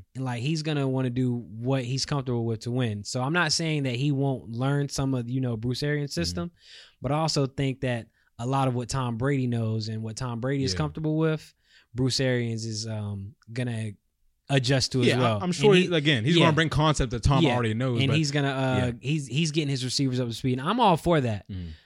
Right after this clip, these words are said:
Speaker 1: I am a little worried about the health concerns. Um, coronavirus is still real.
Speaker 2: Yeah.
Speaker 1: Coronavirus is huge in Florida.
Speaker 2: Yeah.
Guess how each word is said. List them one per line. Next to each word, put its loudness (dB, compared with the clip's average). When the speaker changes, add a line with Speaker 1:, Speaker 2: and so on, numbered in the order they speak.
Speaker 1:
I 0
am 0
a 2
little 4
worried 2
about -4
the 0
health -2
concerns. -6
Um, -6
coronavirus 2
is 0
still 2
real. 4
Speaker 2:
Yeah. 2
Speaker 1:
Coronavirus 0
is -4
huge 4
in 0
Florida. -4
Speaker 2:
Yeah. -8